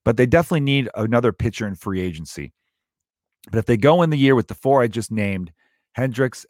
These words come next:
Adbert, Thompson, Steele, Mills is your five. I don't know if I love, I kinda like Mills as the swing guy they've been using. I know he's been pitching really well of late. But then, you know, go out, but go out and get just one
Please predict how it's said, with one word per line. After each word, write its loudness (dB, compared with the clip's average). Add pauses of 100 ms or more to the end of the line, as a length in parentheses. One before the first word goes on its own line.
Adbert, -2 (140)
Thompson, -6
Steele, -4 (1200)
Mills 0
is -6
your -4
five. -4
I -10
don't -8
know -8
if -12
I -10
love, -10 (140)
I -12
kinda -6
like -4
Mills -4
as -14
the -10
swing -8
guy -4
they've -8
been -8
using. -6
I -6
know -4
he's -4
been -8
pitching -8
really -6 (300)
well -2
of -12
late. -4 (1200)
But -6
then, -2
you -2
know, 0
go 4
out, 0
but -10
go 0
out 0
and -6
get -4
just -12
one -2